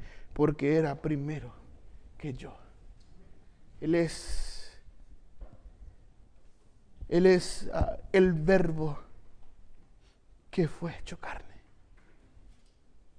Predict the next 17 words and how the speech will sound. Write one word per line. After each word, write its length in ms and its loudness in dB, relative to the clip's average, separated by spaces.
Pero 180 -6
también 440 4
es 180 8
el 160 12
pastor 760 -2
de 100 -6
las 240 -8
ovejas. 240 -12
Vea 420 6
Juan 320 8
capítulo 580 2
diez. 680 4
Juan 440 6
capítulo 580 4
diez, 440 8
versículo 640 2
veintisiete. 880 6